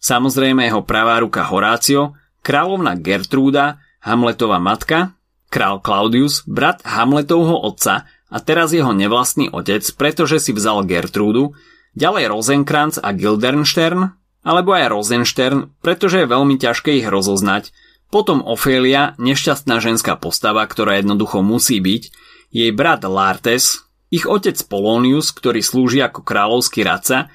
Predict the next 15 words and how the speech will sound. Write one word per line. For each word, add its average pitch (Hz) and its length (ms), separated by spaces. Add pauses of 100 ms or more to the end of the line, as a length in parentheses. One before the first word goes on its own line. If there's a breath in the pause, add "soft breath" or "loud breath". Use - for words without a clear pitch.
(240 soft breath)
a 110 160
duch 143 320
Hamletovho 151 640
nebohého 107 560
otca, - 560
starého 101 480
kráľa. 110 560 (560 soft breath)
A - 160
potom 196 320
ešte 131 320
celý 208 320
zástup 135 520
dvoranov, 107 680
hercov, 104 560
poslov, 127 560